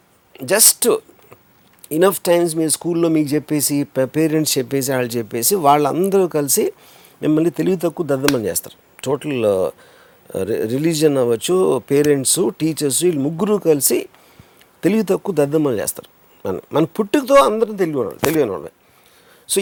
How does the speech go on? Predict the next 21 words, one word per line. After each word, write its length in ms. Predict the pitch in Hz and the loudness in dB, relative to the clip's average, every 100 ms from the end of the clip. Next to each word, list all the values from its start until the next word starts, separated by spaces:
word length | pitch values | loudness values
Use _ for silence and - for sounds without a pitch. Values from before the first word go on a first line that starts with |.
| 165 | 4
ఎవ-, 140 | 202 - 170 | 4 4 6
నేను 180 | 226 262 | 8 8
ఎందుకు 180 | 240 285 | 4 2
తెలియను 340 | 240 240 233 214 | 4 4 4 2
అంటే 180 | 208 | 2
వీళ్ళు 180 | 226 190 180 | 2 4 4
ఎవ్వరు 160 | 196 220 | 4 4
నేను 120 | 196 | 4
ఎప్పుడు 160 | 196 185 | 2 0
వినలేదు 320 | 175 214 196 | 2 2 2
కాబట్టి 380 | 170 160 160 214 220 | 2 0 0 0 0
నేను 100 | 180 170 | 0 0
తెలివైన 300 | 180 180 170 | 2 2 4
వాడిగా 200 | 160 170 151 | 2 2 0
మిగిలిపోయాను. 400 | 131 107 90 92 | 0 -2 -6 2
మీరందరూ 420 | 165 180 185 202 | 2 4 4 4
దద్దమ్మలు 460 | 160 160 175 175 151 | 4 2 2 2 2
ఎందుకారంటే 460 | 147 143 139 143 196 185 | 0 -2 -2 -2 0 0
మీరు 140 | 131 123 | 2 0
విన్నారు. 260 | 110 - _ _ _ _ _ _ _ | -2 -4 _ _ _ _ _ _ _
అది 100 | 123 | -6